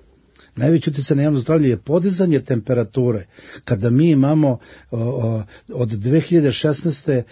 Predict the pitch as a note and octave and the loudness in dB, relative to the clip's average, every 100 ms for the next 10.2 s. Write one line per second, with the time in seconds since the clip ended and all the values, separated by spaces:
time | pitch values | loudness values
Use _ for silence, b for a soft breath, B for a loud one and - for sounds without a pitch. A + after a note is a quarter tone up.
0 | B B C3 C3+ - C3+ D3 D#3 C#3 C3+ | B B -4 -2 -2 0 2 2 2 0
1 | B2+ A#2+ A#2+ A#2 B B - A2+ A2 A#2 | -2 -2 -2 -6 B B -8 -4 -4 -4
2 | A2 G#2+ A2 A2+ G2+ C#3 D3 - - - | -4 -4 -6 -6 -2 -2 -2 -4 -8 -2
3 | D#3+ D3 B2+ A2+ C3 C#3 D3+ C3+ B2 G#2+ | 2 2 0 0 0 2 0 2 0 -2
4 | A#2 A#2 A2+ B B B A2+ D#3 E3 - | -2 -2 -2 B B B 0 2 0 -2
5 | D3+ C#3 D3+ C3 B2 C#3 C#3 C3+ G2+ B2+ | -4 -2 -2 0 0 0 0 -2 -2 -2
6 | B2+ - B2 G2 C3+ A2+ - G#2 A2 G2+ | -4 -2 -8 -2 -4 -4 -8 -4 -4 -4
7 | F2+ - b b b - E3+ B2 D3+ C#3+ | -8 -14 b b b -2 0 2 -2 -2
8 | C#3 C3 A#2+ C3+ C#3 A#2+ C3 C#3 C3+ A2 | -2 0 2 0 0 -2 0 0 -4 -6
9 | C3+ B2 G#2+ A#2+ G#2 A#2 G2+ G#2 A2+ A#2 | -6 -6 -8 -8 -6 -6 -4 -2 -2 -4
10 | G2+ F2+ | -6 -14